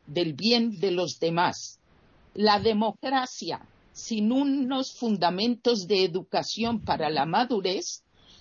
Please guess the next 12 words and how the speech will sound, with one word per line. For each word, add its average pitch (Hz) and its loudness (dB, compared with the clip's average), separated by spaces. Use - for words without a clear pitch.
es 240 4
lo 254 2
que 214 -2
da 202 0
lugar 208 2
a 202 2
la 185 0
distorsión 240 -4
y 214 -2
la 185 0
caricatura 190 -2
nefasta, 165 -6